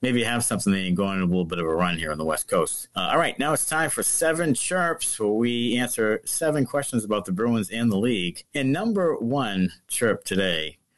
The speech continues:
Brad Marchand's suspension was upheld. Gary Bettman says that Marchand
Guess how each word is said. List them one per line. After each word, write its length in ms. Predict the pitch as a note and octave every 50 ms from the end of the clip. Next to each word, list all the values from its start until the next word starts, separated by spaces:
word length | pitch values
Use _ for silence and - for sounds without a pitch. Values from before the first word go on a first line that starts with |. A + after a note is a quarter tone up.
| _ _ -
Brad 220 | A2+ A#2 C3+ D3+
Marchand's 580 | C#3+ C3+ C#3 C3+ - - - E2 E2 E2 E2 -
suspension 500 | - - - - A#2 A#2 A2+ - F#2 D#2+
was 140 | D#2+ D#2 -
upheld. 600 | - F2+ - - - A2 E2+ E2 F#2+ - - - _ -
Gary 280 | A2+ A2+ D3 F#3 F3
Bettman 420 | A#2+ G#2 B2+ C#3 G2+ A#2+ A2 F#2+ -
says 260 | - - G2 G2 F2+
that 120 | G2 -
Marchand 600 | - F#2 A2+ A#2+ - - G2 F2+ E2+ E2+ F2 F2+